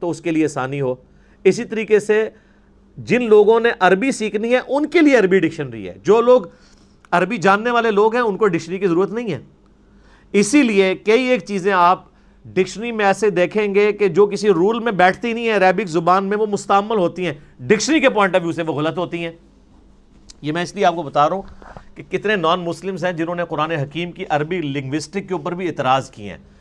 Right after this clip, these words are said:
باقاعدہ اس کے اوپر مناظرے رکھے ہوئے ہیں۔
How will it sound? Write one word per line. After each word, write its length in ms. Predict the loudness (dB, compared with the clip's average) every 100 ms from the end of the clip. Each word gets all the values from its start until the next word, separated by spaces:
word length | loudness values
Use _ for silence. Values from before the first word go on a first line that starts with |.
| _ _ -12
باقاعدہ 360 | 0 2 2
اس 160 | -2 -4
کے 100 | -8
اوپر 180 | -6 -6
مناظرے 520 | -4 0 2 2 -2
رکھے 260 | -2 -2 -6
ہوئے 200 | -6 -12
ہیں۔ 220 | -16